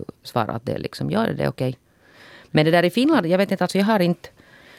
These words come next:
Jag tycker inte att de där, de här försäljarna, de här, alltså ni vet om det är någon sån här fejsare som kommer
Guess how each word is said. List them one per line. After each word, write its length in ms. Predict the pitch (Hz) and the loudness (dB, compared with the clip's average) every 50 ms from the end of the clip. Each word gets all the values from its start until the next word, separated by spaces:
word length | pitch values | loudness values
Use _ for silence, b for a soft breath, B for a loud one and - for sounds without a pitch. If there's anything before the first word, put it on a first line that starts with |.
| B B | B B
Jag 120 | B 175 - | B 0 0
tycker 240 | 254 240 - 214 170 | 0 2 2 2 2
inte 200 | 156 156 - 156 | 2 2 0 -2
att 100 | 151 143 | 0 0
de 120 | 156 147 | 0 0
där, 320 | 151 147 151 147 143 143 | 0 2 2 2 2 0
de 160 | 135 - 147 147 | 0 -2 -2 0
här 100 | 160 151 | 0 -2
försäljarna, 540 | - - - 196 185 165 135 123 120 120 - _ | -2 -2 -2 0 0 0 0 0 -2 -4 -6 _
de 240 | - - - 156 147 | -12 -6 -2 0 0
här, 140 | 156 135 127 | 2 0 0
alltså 180 | 123 - - | -2 0 0
ni 60 | 160 | 2
vet 200 | 143 135 123 - | 2 2 2 0
om 80 | 123 117 | 0 -2
det 60 | 123 | 0
är 40 | 120 | 0
någon 180 | 123 120 120 117 | 0 0 -2 -2
sån 120 | 127 135 | -2 -2
här 80 | 131 127 | -4 0
fejsare 460 | - 143 135 120 120 - 131 - 127 | 2 2 2 2 0 -2 -4 -4 -2
som 140 | - 120 107 | -4 -4 -2
kommer 380 | - 113 110 110 107 120 127 | -2 -2 -2 -2 -4 -6 -8